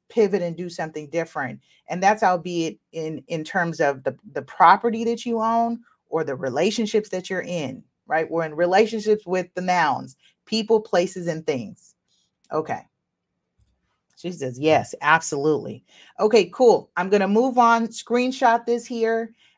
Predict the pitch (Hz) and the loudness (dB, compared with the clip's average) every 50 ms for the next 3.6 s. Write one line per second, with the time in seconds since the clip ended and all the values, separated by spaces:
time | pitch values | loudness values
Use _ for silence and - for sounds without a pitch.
0 | - - 175 175 180 180 175 175 170 170 185 185 185 - - - 175 175 175 170 | -8 -6 -6 -4 -2 0 -2 0 0 0 -2 -2 -2 -6 -6 -4 -4 -2 -2 -2
1 | 170 165 - 165 160 170 170 165 160 160 - - - 127 123 - - 135 - 156 | -4 -4 -6 -8 -6 -4 -4 -4 -6 -6 -10 -10 -6 -6 -6 -6 -6 -8 -6 -4
2 | 165 190 202 196 - - 226 240 254 226 175 165 139 139 139 131 - - _ _ | -2 -4 -4 -4 0 2 2 2 2 2 0 0 0 0 -2 -4 -8 -14 _ _
3 | _ _ _ _ - 185 165 156 156 156 156 156 | _ _ _ _ 0 2 4 4 4 2 2 -2